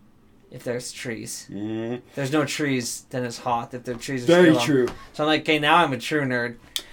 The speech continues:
Speaker 2: See, that, that for me, I think that's probably what takes away from Hoth, is that
Speaker 1: Yeah.
Speaker 2: you've got trees all over.
Speaker 1: Yeah.
Speaker 2: So, yeah, no, it's not Hoth.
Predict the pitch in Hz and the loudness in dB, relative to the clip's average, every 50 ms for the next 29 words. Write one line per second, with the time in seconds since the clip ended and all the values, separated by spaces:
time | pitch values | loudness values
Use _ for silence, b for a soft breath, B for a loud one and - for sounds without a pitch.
0 | B B - - - 139 139 139 156 156 156 147 - 123 113 156 156 165 143 - | B B -2 0 2 2 4 6 8 8 8 6 2 0 2 2 2 2 2 -2
1 | 135 127 117 117 117 113 113 113 110 110 - - 117 123 104 156 147 143 139 143 | -4 -4 -4 -4 -4 -4 -4 -4 -4 -6 -8 -10 -10 -4 -2 -2 0 2 2 2
2 | 143 143 - 147 127 110 110 107 104 95 123 113 101 - - 101 101 101 98 95 | 0 0 0 0 0 0 -2 -4 -6 -6 -6 -8 -8 -8 -8 -6 -6 -6 -8 -10
3 | 90 - 98 92 90 90 - - - - 110 104 95 104 95 123 123 120 117 98 | -12 -10 -10 -10 -10 -12 -14 -18 -18 -16 -14 -10 -8 -6 -6 -6 -4 -4 -4 -6
4 | 92 - - 120 107 98 85 82 85 82 82 80 - - _ _ _ _ _ _ | -6 -6 -8 -8 -8 -8 -8 -8 -10 -12 -16 -20 -20 -20 _ _ _ _ _ _
5 | _ _ _ _ _ _ _ _ _ _ _ _ _ _ _ _ _ _ _ _ | _ _ _ _ _ _ _ _ _ _ _ _ _ _ _ _ _ _ _ _
6 | _ _ _ _ _ _ _ _ _ - 127 131 135 139 135 127 - - 135 131 | _ _ _ _ _ _ _ _ _ -8 -6 -4 -4 -4 -4 -6 -2 0 2 4
7 | 131 139 175 175 123 123 160 147 127 139 - 180 - - - 147 - 135 - | 4 4 4 2 2 0 -4 -4 -6 -8 -10 -10 -10 -12 -14 -14 -14 -14 -16